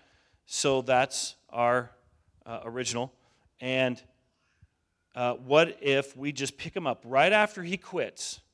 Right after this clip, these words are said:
and we bring him out, and we dry him off, and we let him rest, and let him get his kind of breath again, and then let's put him back in. Amazing thing happened. Not only did he keep going over an hour, not only three hours,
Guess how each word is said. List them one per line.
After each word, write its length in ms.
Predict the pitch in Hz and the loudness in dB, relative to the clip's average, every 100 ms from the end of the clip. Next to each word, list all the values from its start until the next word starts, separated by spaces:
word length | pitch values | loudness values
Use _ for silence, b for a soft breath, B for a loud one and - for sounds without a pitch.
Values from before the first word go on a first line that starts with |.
| - | -20
and 80 | 113 | -18
we 60 | |
bring 240 | 107 139 160 | -10 -6 -6
him 100 | 165 | -4
out, 160 | 135 | -6
and 80 | 131 | -8
we 80 | 113 | -14
dry 320 | - 117 127 | -14 -10 -8
him 100 | 165 | -8
off, 440 | 156 165 175 - _ _ _ _ _ _ | -6 -8 -10 -16 _ _ _ _ _ _
and 80 | 98 | -20
we 60 | |
let 160 | 101 123 | -14 -12
him 140 | 156 | -12
rest, 640 | 151 156 160 - - - - _ _ _ _ _ _ _ _ _ _ _ _ _ _ _ | -6 -4 -6 -10 -14 -18 -20 _ _ _ _ _ _ _ _ _ _ _ _ _ _ _
and 100 | 101 | -18
let 100 | 110 | -16
him 100 | 131 | -16
get 260 | 127 147 | -8 -8
his 120 | 151 135 | -8 -12
kind 200 | 165 160 | -12 -10
of 100 | 139 | -4
breath 220 | 143 131 | -4 -4
again, 240 | 135 131 | -8 -8
and 120 | 117 | -8
then 160 | 117 131 | -12 -10
let's 200 | 127 - | -10 -12
put 180 | - 120 | -18 -18
him 80 | 104 | -16
back 320 | 101 95 - | -18 -20 -20
in. 120 | 85 _ _ _ _ _ _ _ _ _ _ _ _ | -20 _ _ _ _ _ _ _ _ _ _ _ _
Amazing 540 | 104 107 117 123 127 117 | -18 -12 -8 -6 -8 -8
thing 180 | 120 113 | -10 -10
happened. 400 | 113 101 - 107 _ _ _ _ _ _ _ _ | -12 -14 -18 -20 _ _ _ _ _ _ _ _
Not 180 | - 131 | -8 -6
only 220 | 143 135 | -4 -6
did 160 | 123 120 | -6 -8
he 220 | 113 101 _ _ _ | -12 -18 _ _ _
keep 200 | - 117 | -18 -14
going 240 | 123 117 110 | -12 -12 -14
over 240 | 101 95 | -18 -18
an 80 | 92 | -18
hour, 320 | 107 101 - _ _ _ _ _ _ | -18 -18 -20 _ _ _ _ _ _
not 120 | - | -14
only 260 | 123 117 104 | -12 -12 -14
three 340 | - - 117 | -18 -14 -12
hours, 400 | 87 - - - | -12 -14 -20 -20